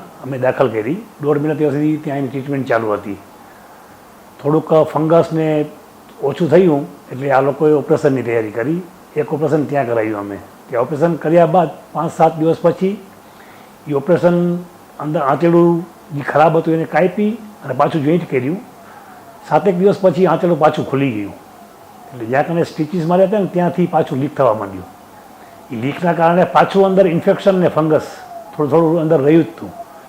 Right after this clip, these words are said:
એટલે કમ્પ્લીટલી પૂરું નહોતું થયું. એટલે થોડુંક સ્ટેબલ થયું એટલે અમે આયા બોમ્બે.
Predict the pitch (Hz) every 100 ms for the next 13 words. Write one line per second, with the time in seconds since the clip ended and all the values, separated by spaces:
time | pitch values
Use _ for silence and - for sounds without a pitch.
0 | - - - - - - - 127 135 135
1 | 175 175 175 185 185 185 180 - - -
2 | 165 165 170 131 131 120 131 - - 123
3 | 143 143 - 170 143 - 175 185 180 190
4 | 185 160 165 165 147 165 143 151 - 151
5 | 147 139